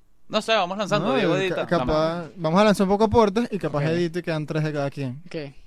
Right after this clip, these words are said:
Speaker 3: No me vas a poner ninguno, mamá huevo.
Speaker 1: Yo quiero que
Speaker 2: <laughs>
Speaker 1: tenga, que la ciudad, la
Speaker 2: Pero que
Speaker 1: ciudad
Speaker 2: tiene que ser
Speaker 1: donde
Speaker 2: una buena ciudad.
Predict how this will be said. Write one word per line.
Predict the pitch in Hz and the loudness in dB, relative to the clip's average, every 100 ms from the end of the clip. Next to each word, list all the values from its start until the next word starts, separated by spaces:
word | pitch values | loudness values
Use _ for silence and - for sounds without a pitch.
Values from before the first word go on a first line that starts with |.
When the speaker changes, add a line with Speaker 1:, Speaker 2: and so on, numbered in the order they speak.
| - | -20
Speaker 3:
No | - | -12
me | 151 | -6
vas | 160 | -4
a | |
poner | 180 160 | -2 -2
ninguno, | 156 160 156 | -2 -2 -4
mamá | 127 123 | -6 -6
huevo. | 135 143 139 | -6 -6 0
Speaker 1:
Yo | 147 - | 6 6
quiero | 220 233 247 | 6 4 4
que | 233 180 | 2 -2
Speaker 2:
<laughs> | |
Speaker 1:
tenga, | 175 165 180 208 208 - - 139 | 0 0 0 0 -2 -4 -16 -6
que | 143 | -2
la | 143 | -2
ciudad, | 139 151 139 135 | -4 0 2 2
la | 92 135 | 2 0
Speaker 2:
Pero | |
que | |
Speaker 1:
ciudad | 165 143 | 2 4
Speaker 2:
tiene | 185 | 6
que | 190 190 | 6 6
ser | 170 | 4
Speaker 1:
donde | 165 180 | 4 4
Speaker 2:
una | 170 | 2
buena | 170 165 | 0 0
ciudad. | 160 175 160 | 2 0 0